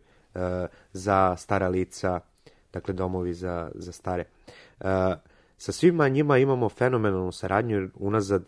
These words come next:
desetak godina mi obilazimo njih, e, jednom nedeljno i u svim tim ustanovama mi smo došli do toga da poznajemo te ljude. Znate, kad činite nekome dobro i kad želite da učinite milosrđe,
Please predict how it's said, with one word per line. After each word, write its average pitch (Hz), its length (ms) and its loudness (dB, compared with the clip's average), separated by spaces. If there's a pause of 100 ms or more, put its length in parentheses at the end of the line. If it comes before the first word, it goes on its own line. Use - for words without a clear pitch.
desetak 95 480 -4
godina 95 460 -2 (180)
mi 95 260 -4
obilazimo 90 680 -2
njih, 95 300 -4 (540)
e, 90 80 -6
jednom 92 540 -2
nedeljno 92 500 -6 (640)
i 98 360 0
u 92 100 -2
svim 139 220 -2
tim 135 220 -2
ustanovama 127 540 0
mi 113 280 0
smo - 180 -6
došli 113 240 0
do 101 80 0
toga 117 240 0
da 101 140 -4
poznajemo 101 640 0
te 90 180 -2
ljude. 85 280 -8 (320)
Znate, 135 220 0
kad - 240 -4
činite 175 460 0
nekome 98 580 -2 (260)
dobro 95 540 0 (340)
i 95 100 -8
kad 95 160 -2
želite 113 440 4
da 98 140 0
učinite 101 520 -2
milosrđe, 92 680 -4